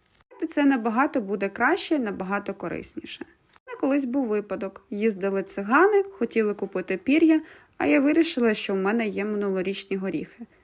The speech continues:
Тому циган поїхав із двома мішками минулорічних горіхів. До речі, вони ще тоді не дуже гарно билися.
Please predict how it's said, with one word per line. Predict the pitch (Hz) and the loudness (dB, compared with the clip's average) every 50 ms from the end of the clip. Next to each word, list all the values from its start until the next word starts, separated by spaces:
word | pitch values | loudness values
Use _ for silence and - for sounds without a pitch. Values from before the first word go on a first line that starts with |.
| _ _ | _ _
Тому | - 208 208 202 196 | -4 -2 0 0 0
циган | 196 - 196 196 214 247 330 427 | -2 -4 -6 0 2 2 2 2
поїхав | 415 - 370 320 330 330 - 330 302 320 - | 2 2 4 4 4 4 4 0 0 0 -2
із | - 208 190 | -6 -6 -6
двома | 180 180 190 185 185 190 202 | -6 -4 -4 -2 -2 -2 -2
мішками | 226 247 240 - - - - 208 214 214 208 196 | -2 -2 -4 -6 -6 -6 -4 -4 -2 -2 -4 -4
минулорічних | - 190 190 185 185 180 175 170 165 175 165 - - - 202 196 | -4 -2 -2 0 0 0 0 0 -2 -4 -6 -8 -8 -8 -6 -6
горіхів. | 190 190 170 160 156 - - - - 233 - - - - - _ _ _ | -4 -4 -4 -4 -4 -6 -10 -14 -14 -16 -16 -18 -20 -20 -20 _ _ _
До | 208 196 | -2 0
речі, | 196 190 196 - 202 | 0 0 -2 -4 -4
вони | 196 196 208 233 294 | -4 -2 0 0 -2
ще | - - 330 | 0 -2 -4
тоді | 294 285 240 240 233 | -4 -2 -4 -2 -2
не | 214 196 | -2 -2
дуже | 180 185 202 202 202 | -2 -4 -4 -6 -6
гарно | 196 185 185 185 - 185 185 | -6 -8 -8 -8 -6 -6 -6
билися. | 180 - 175 175 165 170 - - - 254 | -4 -6 -6 -8 -8 -10 -12 -14 -14 -14